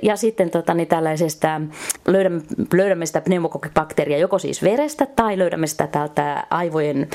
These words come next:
aivoselkäydinnesteestä. Eli puhumme todella näistä, niinku, vakavista tautimuodoista. Ja tämä pneumokokkirokote otettiin rokotusohjelmaan nimenomaan estämään näitä vakavia pneumokokkitauteja.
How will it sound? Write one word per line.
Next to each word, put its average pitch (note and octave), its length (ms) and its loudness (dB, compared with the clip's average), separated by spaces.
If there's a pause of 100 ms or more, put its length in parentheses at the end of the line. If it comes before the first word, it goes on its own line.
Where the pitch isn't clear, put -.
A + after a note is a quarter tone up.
aivoselkäydinnesteestä. - 1040 0
Eli D#3 160 -2 (240)
puhumme G3 220 4
todella F#3 280 2
näistä, E3 240 -2
niinku, F3 180 0
vakavista G#3 500 0
tautimuodoista. - 1120 -2 (800)
Ja E3+ 260 2 (360)
tämä E3+ 160 2
pneumokokkirokote D#3+ 1120 0
otettiin F#3+ 440 2
rokotusohjelmaan D3+ 640 0
nimenomaan E3+ 500 0
estämään C#3+ 400 -4
näitä C#3+ 240 -2
vakavia D#3 480 -2
pneumokokkitauteja. - 1160 -2